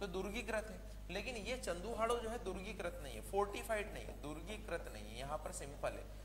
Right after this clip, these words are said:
तो ऐसा बोला, ऐसा माना गया होगा कि ये commercial business की जगह रही होगी, जहाँ पर राजा वगैरह नहीं रहते होंगे, colony ऐसी रही होगी जहाँ पे दुर्गीकृत करने की जरूरत नहीं। तो चंदुहाड़ो जो है दुर्गीकृत नहीं है, fortified नहीं है। ये भी एक important question बनता है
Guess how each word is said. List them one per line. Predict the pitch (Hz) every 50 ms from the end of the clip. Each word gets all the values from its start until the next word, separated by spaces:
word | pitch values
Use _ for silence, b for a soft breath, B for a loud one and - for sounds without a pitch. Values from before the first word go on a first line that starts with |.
| - -
तो | - -
ऐसा | 220 233 233
बोला, | 208 202 214 208 220
ऐसा | 214 - - 190 202 - 226 208
माना | 196 180 175 185 190
गया | 180 185 185 180 170
होगा | 165 165 156 160
कि | 170 165 190
ये | 196
commercial | 196 - 156 151 151 - - 165 156
business | 143 135 131 139 151 156 156 -
की | - 156
जगह | 123 127 127 151 165
रही | 156 147 135 123
होगी, | 127 139 151 160
जहाँ | 147 135 131 131
पर | - 156 - - - - - - - 143
राजा | 135 131 135 156 156
वगैरह | 147 151 151 151 151 156
नहीं | 147 147 165 160
रहते | 139 123 117 - 120
होंगे, | 113 120 135 143
colony | - 135 127 131 131 135 143
ऐसी | 139 135 131 143
रही | 123 120 120 123
होगी | 123 117 120 147 170
जहाँ | - - - - - - 160 156
पे | 175 175
दुर्गीकृत | 147 147 139 139 143 151 - 160 151 160
करने | - 151 123 127 131 139
की | 147
जरूरत | 117 120 113 117 117 110 101
नहीं। | 107 113 123
तो | 143
चंदुहाड़ो | 143 - 156 151 170 185 208 202 196 190 196 208
जो | 190 196
है | 196 208 202
दुर्गीकृत | - 156 151 160 156 185 - - 156 156 - - - -
नहीं | 127 123 127 127 123 117
है, | - - - - B B B B B B B B B
fortified | - 185 180 180 180 - 170 147 143 - 127
नहीं | 120 117
है। | 117 117 117 143
ये | 175 185 196
भी | 214 226
एक | 220 202
important | 190 165 175 185 190 190 185 -
question | 165 151 - 180 160 151
बनता | 131 127 - 127
है | 120 123 147 165 - - -